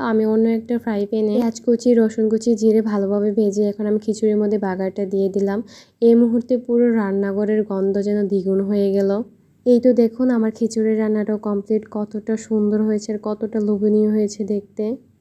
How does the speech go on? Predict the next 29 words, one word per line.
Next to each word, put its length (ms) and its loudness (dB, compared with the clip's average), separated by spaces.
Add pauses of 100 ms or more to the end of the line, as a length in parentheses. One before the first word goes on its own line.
(180)
সবশেষে 480 0
আমি 160 4
একটা 180 2
ডিম 280 2
ভেজে 260 2
নেব, 220 2
যাতে 240 0
খাওয়ার 340 -4
সময় 260 -2
বাড়তি 360 -6
একটা 220 -6
স্বাদ 240 -4 (100)
পাওয়া 240 -4
যায়। 220 -6 (280)
খিচুড়ি 440 4
রান্না 300 2
করবো 280 -2
আর 140 -2
ডিম 220 0
ভাজা 240 -2
হবে 220 -2
না, 120 0
তা 220 -6
কী 240 -12
করে 220 -4
হয়? 220 -6 (760)
এই 160 6
তো 160 2
দেখুন, 320 2